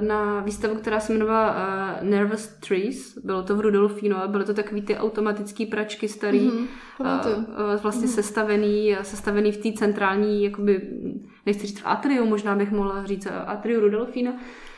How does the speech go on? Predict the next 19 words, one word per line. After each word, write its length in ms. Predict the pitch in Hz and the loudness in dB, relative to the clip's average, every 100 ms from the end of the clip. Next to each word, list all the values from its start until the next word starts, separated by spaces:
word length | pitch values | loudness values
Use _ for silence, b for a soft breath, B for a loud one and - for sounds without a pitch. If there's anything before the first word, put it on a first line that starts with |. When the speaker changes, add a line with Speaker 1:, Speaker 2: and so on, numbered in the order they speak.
| B - | B -2
Speaker 1:
Eh, 220 | 220 214 | 2 4
bylo 160 | 226 220 | 4 4
to 140 | 247 | 6
na 160 | 226 233 | 4 4
poměrně 540 | 226 220 226 226 233 | 4 2 4 2 2
snad, 380 | 226 233 220 226 | 0 -2 -2 -2
eh, 420 | 196 214 208 196 202 - | -2 0 0 -2 -6 -8
<laughs> 180 | - - | -12 -12
všech 400 | - - - - | -12 -4 -4 2
různých 360 | 214 220 214 220 | 2 4 4 6
doprovodných 560 | 202 214 202 208 214 | 4 4 4 4 2
materiálech, 800 | 226 208 202 202 196 190 196 202 202 | 2 0 2 2 2 0 -2 -4 -4
eh, 220 | 190 190 | -4 -2
Speaker 2:
Mhm. 100 | 226 B B B B | -2 B B B B
Speaker 1:
a 180 | - 196 | -2 -2
ta 100 | 196 | 0
výstava 360 | 214 208 214 208 | -2 -2 -2 0
byla 200 | 202 208 | 2 0
skvělá. 600 | - 220 196 185 185 | -2 -4 -2 -2 -8